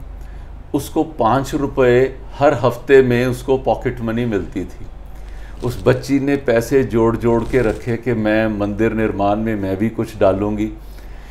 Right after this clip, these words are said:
तो उसके पास पैंतालीस रुपये थे,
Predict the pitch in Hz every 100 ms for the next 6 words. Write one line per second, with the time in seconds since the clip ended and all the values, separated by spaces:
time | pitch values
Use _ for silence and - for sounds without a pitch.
0 | - - 131 120 - 143 143 131 139 139
1 | - 127 120 123 117 123 131 - 123 113
2 | 107 107 107 - 87